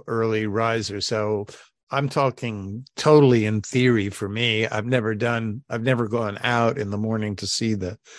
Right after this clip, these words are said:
early sun. That's for people who didn't grow up on the Lower East Side of Manhattan <laughs> and wasn't into punk rock like I was. But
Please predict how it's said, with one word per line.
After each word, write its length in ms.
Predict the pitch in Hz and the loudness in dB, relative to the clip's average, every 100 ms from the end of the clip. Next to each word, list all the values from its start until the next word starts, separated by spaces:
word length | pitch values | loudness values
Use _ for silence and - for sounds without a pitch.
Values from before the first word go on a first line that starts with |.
| - - _ | -20 -20 _
early 480 | 123 120 117 120 113 | 0 2 4 4 2
sun. 680 | - - 131 123 131 143 139 _ - _ _ | -2 0 2 2 2 0 -4 _ -20 _ _
That's 260 | 127 120 - | -2 -2 -4
for 160 | 123 | -8
people 280 | 110 127 117 | -4 -2 -2
who 120 | 117 | -2
didn't 300 | 113 120 113 | 0 0 0
grow 320 | 110 117 113 | 0 2 4
up 260 | 113 113 - | 2 2 0
on 120 | 104 | -4
the 80 | 104 | -2
Lower 340 | 113 113 113 | 0 0 0
East 180 | 107 107 | -2 -4
Side 320 | - 104 104 | -4 -2 -2
of 100 | 107 | -6
Manhattan 680 | 104 104 101 107 104 110 123 - - _ _ - | -8 -6 -4 -2 -2 -4 -6 -6 -20 _ _ 2
<laughs> 720 | 240 - - 139 - - - | 2 2 -2 -8 -10 -18 0
and 120 | 123 | 2
wasn't 360 | 117 123 123 117 | 4 4 4 2
into 220 | 110 110 | 0 -4
punk 320 | - 123 117 | -2 0 0
rock 340 | 110 110 127 131 | 0 0 0 -2
like 200 | 110 113 | -6 -4
I 200 | 104 110 | -4 -2
was. 260 | 110 123 | -2 -4
But 260 | - 113 120 | -4 -6 -6